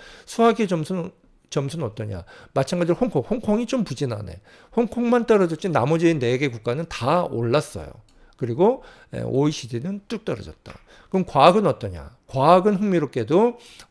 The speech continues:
이 오이시디 평균도 별로 안 떨어졌어요. 떨어지긴 했으나.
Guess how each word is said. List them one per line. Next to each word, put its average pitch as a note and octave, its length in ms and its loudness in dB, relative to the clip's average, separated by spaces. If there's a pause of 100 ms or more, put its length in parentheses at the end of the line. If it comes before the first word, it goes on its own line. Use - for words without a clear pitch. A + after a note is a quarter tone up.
(320)
이 D3 260 2
오이시디 E3+ 500 4
평균도 D#3+ 420 -4
별로 F#3+ 360 6
안 A2 160 2
떨어졌어요. B2+ 640 -4
떨어지긴 D3+ 420 -2
했으나. A#2+ 500 -8